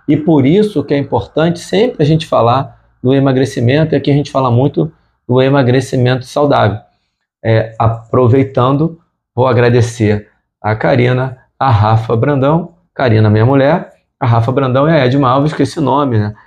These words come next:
De um, elas inventaram toda uma história em conversa com as três separadas, até que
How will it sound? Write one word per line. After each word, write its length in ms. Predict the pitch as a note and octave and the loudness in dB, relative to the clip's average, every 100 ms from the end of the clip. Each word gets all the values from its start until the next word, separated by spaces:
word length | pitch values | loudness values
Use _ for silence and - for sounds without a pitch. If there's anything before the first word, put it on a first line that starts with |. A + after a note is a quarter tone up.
| _ _ | _ _
De 100 | B2+ | -2
um, 160 | A2+ - - A2+ | -2 -4 -6 0
elas 200 | A2+ A#2 | 2 2
inventaram 460 | B2+ B2 B2+ C#3+ | 2 0 0 -2
toda 240 | - F3+ F#3+ | 0 0 0
uma 140 | D#3+ | -2
história 560 | D#3 - C#3+ D3+ C#3 B2+ | -4 -4 -2 0 0 0
em 120 | B2 | -2
conversa 400 | C3 A#2 A#2 A#2+ | 0 0 0 -4
com 140 | B2+ | -4
as 140 | A#2+ - | -6 -4
três 380 | A#2+ C3+ A#2 | 0 0 -2
separadas, 760 | - C#3+ C#3+ C3+ A2 B2+ D3+ E3 _ _ _ _ - | -2 -2 0 0 0 0 -2 -6 _ _ _ _ -8
até 240 | A#2 C#3 | -4 -2
que 340 | - C#3 C#3+ | -2 -2 -2